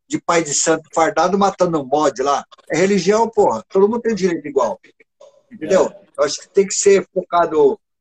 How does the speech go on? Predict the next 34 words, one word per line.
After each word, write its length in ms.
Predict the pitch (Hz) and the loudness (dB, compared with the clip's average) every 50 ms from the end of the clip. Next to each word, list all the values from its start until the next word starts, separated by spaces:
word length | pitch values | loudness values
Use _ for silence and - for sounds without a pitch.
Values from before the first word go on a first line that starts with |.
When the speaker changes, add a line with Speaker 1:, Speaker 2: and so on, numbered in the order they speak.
| _ _ 123 | _ _ -8
Speaker 1:
na 120 | 139 135 | -6 -6
polícia, 440 | - - 131 127 143 160 156 - 147 | -6 -4 -4 -4 -2 -2 -2 -4 -4
você 320 | 123 135 131 - - 147 - | -2 -2 -4 -4 -4 -6 -4
colocar 460 | - 139 135 - - 135 127 117 - | -2 -2 -2 -2 -2 -2 -2 -2 -4
coisa 240 | - - 123 117 127 | -6 -10 -14 -14 -14
fardada 540 | - - 123 110 104 104 117 123 127 117 117 | -12 -10 -10 -10 -8 -6 -6 -6 -6 -8 -10
aí. 80 | 120 - _ _ _ _ _ _ | -12 -14 _ _ _ _ _ _
Igual, 480 | _ 117 143 151 151 143 131 117 101 - _ _ _ _ _ - | _ 0 2 4 4 4 4 2 0 -4 _ _ _ _ _ -16
você 120 | - 143 139 | -12 -8 -4
sabe 240 | - 160 160 170 | -2 -2 -2 0
que 100 | - 196 | 0 0
não, 160 | 196 190 190 - _ _ _ - | 0 0 -2 -4 _ _ _ -12
a, 80 | - 160 | -10 -10
a, 600 | 156 - - 139 139 - - 135 135 123 120 123 | -10 -8 -8 -8 -8 -4 -2 -2 0 0 0 -2
a, 160 | 120 131 139 - _ _ | -4 -6 -8 -12 _ _
pra 120 | - 147 | -4 -2
quem 100 | - 185 | 0 0
não 100 | 185 185 | 0 0
sabe, 300 | 156 - - 165 190 190 | 0 0 0 2 2 2
a 40 | 185 - | 2 2
gente 320 | 160 180 180 - - 180 | 0 -2 -2 -2 -4 -2
não, 240 | 180 185 185 180 175 | 0 0 0 0 -2
não, 160 | 170 175 175 175 165 160 151 143 135 | -4 -6 -6 -6 -8 -8 -8 -10 -12
mesmo 280 | 135 143 160 208 220 208 | -6 -2 0 0 2 2
se 80 | - - | 2 2
tiver 200 | 196 196 180 180 | 2 2 2 2
de 20 | |
folga, 300 | - - 165 170 170 180 | 0 2 0 2 2 2
a 40 | 180 | 0
gente 260 | 147 170 160 - - | -2 -2 -8 -6 -6
não 140 | 185 196 220 | -4 -4 -2
bebe 320 | 202 - 170 180 175 170 156 | 0 2 2 2 2 0 -4
fardado, 460 | - 147 139 131 123 117 113 107 117 | -2 -2 -2 -2 -2 -4 -4 -4 -6
né? 100 | 127 131 | -6 -4